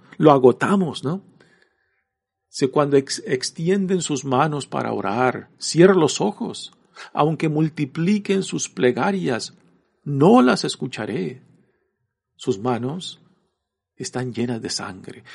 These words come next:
Y aquí hace, eh, la mención a, a la sangre en las manos, quizás hace, ha-, haga mención a la sangre derramada en los sacrificios, pero también,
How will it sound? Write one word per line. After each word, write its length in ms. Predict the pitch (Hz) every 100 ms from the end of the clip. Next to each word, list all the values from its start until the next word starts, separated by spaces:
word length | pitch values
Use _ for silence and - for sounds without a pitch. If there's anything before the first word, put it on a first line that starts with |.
| -
Y 100 | -
aquí 300 | 123 190 233 - - _
hace, 540 | - 127 147 143 139 - - _ - _ _
eh, 320 | 135 127 135
la 140 | 127 120
mención 340 | 120 - 147
a, 340 | 160 139 117 110
a 300 | - - -
la 120 | 110
sangre 380 | - 165 175 156
en 80 |
las 120 | 139 139
manos, 380 | 135 139 233
quizás 360 | - 127 143 131
hace, 280 | - 135 -
ha-, 240 | - 123 -
haga 180 | 131 151
mención 540 | 127 117 - 131 180 - - - -
a 220 | - 117
la 400 | 117 113 - 113
sangre 560 | - 143 131 123 143 - - - _
derramada 840 | 135 127 120 117 117 127 147 - -
en 160 | 123
los 140 | 110 104
sacrificios, 680 | 123 - - 262 254 -
pero 200 | - 143
también, 600 | 143 139 143 185 151 220